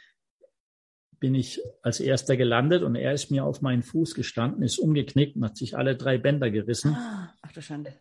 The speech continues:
Speaker 1: Er war dann praktisch weg für, für die Weltmeisterschaft und damit war die Tür ein Stück weit weiter für mich auf.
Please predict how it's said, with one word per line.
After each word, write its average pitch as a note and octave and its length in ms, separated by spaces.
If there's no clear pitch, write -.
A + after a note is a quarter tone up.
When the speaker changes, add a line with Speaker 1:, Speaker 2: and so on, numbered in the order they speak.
Speaker 1:
Er B2+ 200
war C#3+ 120
dann D3 200
praktisch C3 400
weg D3 240
für, D3+ 380
für C#3 200
die B2+ 200
Weltmeisterschaft C#3+ 840
und B2+ 260
damit C3+ 320
war C3 160
die A#2 160
Tür C3 460
ein B2+ 80
Stück - 320
weit C#3+ 180
weiter C#3+ 320
für C#3 160
mich B2+ 220
auf. C3+ 280